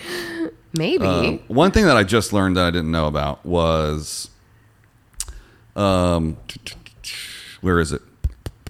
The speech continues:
Speaker 2: One of the people that, uh, Sir Walter Raleigh, Raleigh is the capital of North Carolina.
Speaker 1: Mm-hmm, mm-hmm.
Speaker 2: One of the people that he was interacting with for this whole trip was, um,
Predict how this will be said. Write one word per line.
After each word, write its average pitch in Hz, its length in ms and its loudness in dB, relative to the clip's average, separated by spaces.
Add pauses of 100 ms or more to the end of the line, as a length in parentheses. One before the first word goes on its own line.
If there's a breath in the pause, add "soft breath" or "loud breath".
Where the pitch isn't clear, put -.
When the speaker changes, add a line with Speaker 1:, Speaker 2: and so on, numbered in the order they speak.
(1300)
Speaker 2:
One 131 260 6
of 156 80 2
the 120 80 4
people 101 320 0
that, 90 320 2
uh, 85 200 -2
Sir - 180 -6
Walter 90 260 -4
Raleigh, 92 380 -2
Raleigh 110 480 2
is 87 100 -2
the 85 80 -8
capital 90 340 2
of 71 60 -8
North 71 180 -8
Carolina. 71 360 -6
Speaker 1:
Mm-hmm, - 260 -14
mm-hmm. 139 140 -8
Speaker 2:
One 123 80 2
of 120 40 2
the 101 60 2
people 127 80 6
that 110 80 4
he 104 60 2
was 104 160 2
interacting 95 400 2
with 85 120 0
for - 120 -10
this 78 160 -4
whole 78 180 -4
trip - 380 -8
was, 78 500 -4
um, 76 480 -6